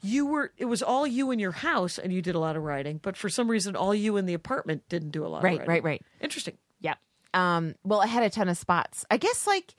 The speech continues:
Speaker 2: you know, when you have a lot of spots at night, that's where your energy's going. You're kind of conserving it. Like, uh,
Speaker 1: Yeah,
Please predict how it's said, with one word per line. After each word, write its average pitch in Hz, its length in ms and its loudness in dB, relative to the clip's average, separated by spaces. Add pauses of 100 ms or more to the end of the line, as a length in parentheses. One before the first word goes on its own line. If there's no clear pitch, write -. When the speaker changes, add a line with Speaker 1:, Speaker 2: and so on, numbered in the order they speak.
(400)
Speaker 2:
you 285 120 -2
know, 294 120 0
when 277 80 -2
you 262 80 -2
have 277 200 0
a - 40 -8
lot 302 160 4
of 262 80 0
spots 311 340 0
at 165 80 0
night, 160 300 2
that's 190 240 0
where 208 80 -2
your 180 140 0
energy's 180 460 2
going. 143 280 -2
You're 139 120 -2
kind 196 200 0
of 180 120 -2
conserving 156 640 0
it. 104 180 -8
Like, 135 220 -4
uh, 185 40 0
Speaker 1:
Yeah, 240 400 4